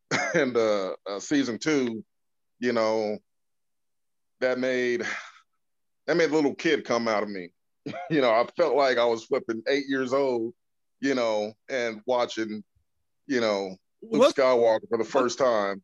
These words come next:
Speaker 2: Yeah, let's talk about that moment. So when did you realize it was Luke? Like, did you realize, 'cause our people forget that, I mean, so let's set the scene for those people, spoiler alert, for who are the losers who haven't seen it yet. Uh, <laughs>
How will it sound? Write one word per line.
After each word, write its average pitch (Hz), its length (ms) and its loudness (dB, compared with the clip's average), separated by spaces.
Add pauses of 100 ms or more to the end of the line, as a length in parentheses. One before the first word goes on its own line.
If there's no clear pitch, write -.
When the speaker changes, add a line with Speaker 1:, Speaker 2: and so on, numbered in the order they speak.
(100)
Speaker 2:
Yeah, 202 200 4
let's 214 240 2
talk 247 200 2
about 214 260 4
that 175 140 2
moment. 160 440 2
So 160 440 2 (360)
when 233 380 4
did 269 220 4
you 233 220 2
realize 190 680 6
it 165 60 2
was 151 160 0
Luke? 160 180 2
Like, 160 140 0
did 180 160 -2
you 254 240 2
realize, 240 580 4
'cause 185 200 -2
our 240 200 0
people 269 240 -2
forget 196 560 4
that, 196 120 2
I - 20 2
mean, 185 320 2 (320)
so 202 120 2
let's 214 200 6
set 233 180 0
the 208 80 -6
scene 208 260 0
for 196 100 -2
those 190 160 2
people, 175 340 4
spoiler 170 540 0
alert, 131 380 -4
for 139 200 -4
who 151 160 2
are 165 100 -2
the 135 100 -10
losers 170 420 2
who 151 140 0
haven't 151 200 0
seen 208 220 0
it 156 100 -6
yet. 151 260 -8 (380)
Uh, 208 500 4
<laughs> - 60 -10